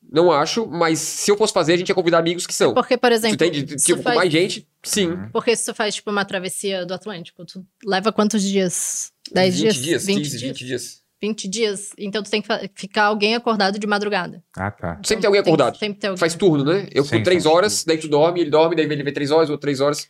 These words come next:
Speaker 2: Tipo,
Speaker 1: Então
Speaker 2: agora pra ir pra Floripa também, a gente vai levar dois dias pra ir do Guarujá a Florianópolis com o barco. A gente vai com mais casal, um casal de amigos, talvez mais uma amiga,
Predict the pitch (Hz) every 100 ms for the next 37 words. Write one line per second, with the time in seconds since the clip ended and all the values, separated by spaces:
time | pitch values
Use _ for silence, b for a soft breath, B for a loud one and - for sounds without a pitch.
0 | _ - 214 240 254 262 247 247 247 262
1 | 233 247 262 269 233 190 180 185 185 196
2 | 196 196 196 196 180 202 226 226 233 -
3 | - 240 208 202 208 208 208 196 220 -
4 | 247 233 214 214 226 214 254 220 175 -
5 | 185 196 180 190 208 202 202 190 - 202
6 | 196 202 202 196 208 196 190 196 202 202
7 | 220 320 - 254 226 226 220 214 214 214
8 | 214 277 320 330